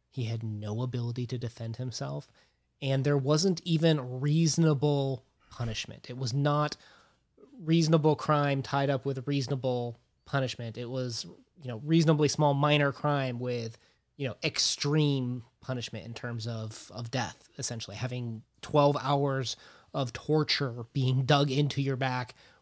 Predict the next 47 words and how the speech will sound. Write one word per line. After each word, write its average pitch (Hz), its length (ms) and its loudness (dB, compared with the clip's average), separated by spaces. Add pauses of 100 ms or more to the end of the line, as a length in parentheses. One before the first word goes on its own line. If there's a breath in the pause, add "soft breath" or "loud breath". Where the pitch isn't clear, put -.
(120)
for 160 260 4
the 147 120 4
purpose 175 460 2
of 147 200 2
what? 180 240 -2 (840)
For 135 80 -10
the 127 80 -6
purpose 139 320 -4
of 120 140 -6
pleasure 131 360 -4
for 143 280 0
the 127 160 -2
officer, 185 640 -6
for, 120 720 -6 (260)
I - 20 -4
mean, 143 120 2
already, 160 420 6
like 147 180 2
you 143 80 0
said, 165 320 4
in 139 140 -2
terms 156 280 0
of, 139 120 0
like, 135 180 -2
the 135 80 -6
philosophy 135 760 -2
of 120 200 -8
justice, 147 500 0
there's, 127 260 -6
like, 120 140 -8
I 117 40 -12
think 131 200 -6
five 120 440 -8
different 113 340 -10 (540)
main 117 260 -6
core 117 340 -12
tenets, 117 520 -10 (340 loud breath)
one 139 220 0
of 127 80 -2
them 131 120 -2
being 127 220 -2
isolation 117 760 -6
from 117 240 -8
harming 123 420 -6
society, 117 520 -6
one 120 300 -6
being 117 320 -8